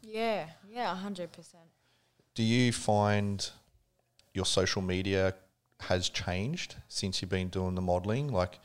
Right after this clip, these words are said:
Speaker 1: Yes. <laughs>
Speaker 2: the type of attention that you get, and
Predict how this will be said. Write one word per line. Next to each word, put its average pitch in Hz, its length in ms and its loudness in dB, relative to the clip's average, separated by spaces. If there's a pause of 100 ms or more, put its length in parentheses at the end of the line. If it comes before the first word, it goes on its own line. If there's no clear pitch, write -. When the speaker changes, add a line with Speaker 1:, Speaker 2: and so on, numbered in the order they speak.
(140)
Speaker 1:
Yes. - 380 -10 (540)
<laughs> - 560 -20
Speaker 2:
the 92 80 -6
type - 420 6
of 101 100 0
attention 107 520 0
that 104 120 0
you 95 120 -4
get, 107 360 2
and 90 480 -4